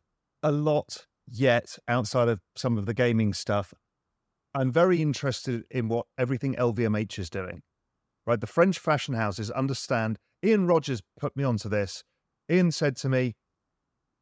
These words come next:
he went into, I think it was the head of Gucci, which is part of, um, Kering. He's like, he went to explain N F Ts. The guy stopped him after, like, three seconds, goes, "Listen, Ian,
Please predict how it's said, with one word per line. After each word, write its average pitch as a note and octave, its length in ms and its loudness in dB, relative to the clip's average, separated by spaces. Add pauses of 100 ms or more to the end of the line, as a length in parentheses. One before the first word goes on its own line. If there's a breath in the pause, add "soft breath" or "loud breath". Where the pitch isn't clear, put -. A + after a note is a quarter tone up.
(160)
he E3+ 100 0
went F#3+ 160 4
into, E3 180 0
I C3+ 80 2
think D#3+ 160 -4
it E3 40 0
was C3+ 80 -2
the B2 60 -4
head B2 120 2
of G#2+ 60 0
Gucci, G#2+ 460 0 (460)
which A2 260 -6
is G2 140 -2 (300)
part A2 220 0 (340)
of, A2+ 80 -4
um, G2+ 300 0 (560)
Kering. G#2+ 480 2 (200)
He's C3+ 160 -4
like, C#3 200 4 (920)
he C#3 100 -6
went F#3 220 2
to F3+ 100 0
explain C#3+ 400 0
N C3 100 0
F B2 120 -4
Ts. C#3+ 320 -2
The B2 60 -8
guy F3+ 120 2
stopped - 300 -2
him B2+ 60 -2
after, A#2+ 160 -4
like, A#2 140 -2
three C3+ 160 -2
seconds, G#2 380 -4
goes, A2+ 240 -2 (320)
"Listen, A2 380 -2 (200)
Ian, G2+ 240 -2